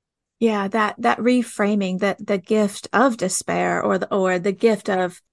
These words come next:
finding that what you thought was important really isn't. Um, right, as Socrates says that when we think we know, we stop looking. This is what success is. I know, so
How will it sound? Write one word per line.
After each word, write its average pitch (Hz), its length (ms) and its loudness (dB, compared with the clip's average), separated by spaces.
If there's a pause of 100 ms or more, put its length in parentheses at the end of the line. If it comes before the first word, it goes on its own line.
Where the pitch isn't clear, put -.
(160)
finding 208 760 -2
that 175 460 -2 (180)
what 226 160 0
you 214 120 -2
thought 202 380 -2
was 202 160 -4
important 180 500 -4
really 170 300 0
isn't. - 400 0 (420)
Um, 196 160 -4
right, 202 140 -2
as 196 140 -2
Socrates 220 460 -2
says 202 300 0
that - 280 0 (520)
when 294 300 2
we 294 100 0
think 330 300 -2
we 285 120 2
know, 254 420 4
we 196 120 0
stop 220 340 0
looking. 185 440 -6 (160)
This 359 160 -2
is 349 120 -2
what - 120 -2
success 247 480 -4
is. 233 320 2
I 226 160 0
know, 247 260 0
so 220 180 -6